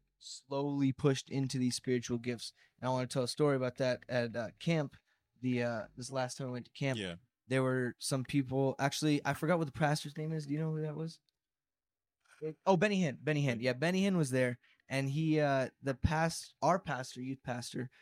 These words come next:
Speaker 1: um, had talked to us as a group, our youth group, as a group before, um, we had the service. And he was like, "All right, so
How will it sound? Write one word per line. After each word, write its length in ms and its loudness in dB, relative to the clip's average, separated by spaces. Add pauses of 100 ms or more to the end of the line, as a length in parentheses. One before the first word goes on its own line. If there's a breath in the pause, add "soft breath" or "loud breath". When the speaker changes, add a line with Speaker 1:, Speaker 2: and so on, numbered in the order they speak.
(420 soft breath)
Speaker 1:
um, 540 0 (720)
had 500 -2
talked 360 -2
to 160 -2
us 340 0
as 220 0
a 40 -6
group, 360 -6
our 140 -2
youth 220 -4
group, 200 -4
as 100 -12 (260)
a 120 -8
group 220 -8
before, 480 -4 (420)
um, 360 -4
we 180 -2
had 200 -4
the 60 -8
service. 540 -4 (420 soft breath)
And 260 -2
he 120 2
was 180 0
like, 220 -2
"All 100 0
right, 220 -4
so 500 -4